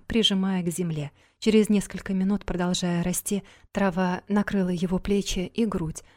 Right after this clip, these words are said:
образовывая нечто, что можно было бы назвать саваном. Вскоре трава полностью закрыла его тело,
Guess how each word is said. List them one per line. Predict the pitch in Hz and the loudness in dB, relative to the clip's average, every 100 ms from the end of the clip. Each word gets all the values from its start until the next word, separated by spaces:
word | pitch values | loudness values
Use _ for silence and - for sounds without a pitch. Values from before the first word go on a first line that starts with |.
| - | -6
образовывая | 185 190 185 185 175 170 185 185 | 0 0 0 0 -2 0 0 0
нечто, | 196 214 - - | 0 -2 -4 -8
что | - - 180 | -8 -4 -4
можно | 175 190 208 190 | -2 -2 -2 -2
было | 175 190 | -2 -4
бы | 190 | -4
назвать | 185 175 165 175 180 - | -4 -4 -4 -6 -6 -12
саваном. | - - 202 180 165 160 160 160 _ _ _ _ - | -12 -8 -4 -4 -4 -6 -8 -12 _ _ _ _ -10
Вскоре | - - 196 180 175 - _ | -8 -2 0 0 -4 -8 _
трава | - 196 185 190 185 - _ | -6 -4 0 0 -2 -8 _
полностью | 220 214 233 226 - 202 | -2 2 2 -2 -2 -2
закрыла | 190 185 185 190 | -2 -2 -2 0
его | 185 170 175 | 0 -2 -4
тело, | 180 - 165 175 | -4 -4 -4 -6